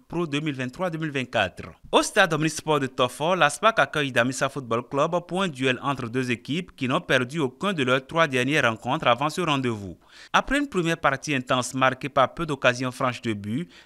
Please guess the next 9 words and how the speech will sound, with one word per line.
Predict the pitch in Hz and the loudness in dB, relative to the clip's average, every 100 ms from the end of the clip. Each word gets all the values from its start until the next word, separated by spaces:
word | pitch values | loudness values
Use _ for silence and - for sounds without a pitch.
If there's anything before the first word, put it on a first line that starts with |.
| - | -6
les | 104 | 0
deux | 131 | 0
formations | - 170 135 123 190 | 2 2 2 2 -2
vont | 131 151 | -4 -2
se | 147 | -4
transcender | - 123 117 120 135 | -2 -4 -2 -2 -2
en | 170 | -2
seconde | 127 123 127 | -2 -4 -4
période. | 127 117 101 92 87 - | -2 -2 -2 -4 -8 -14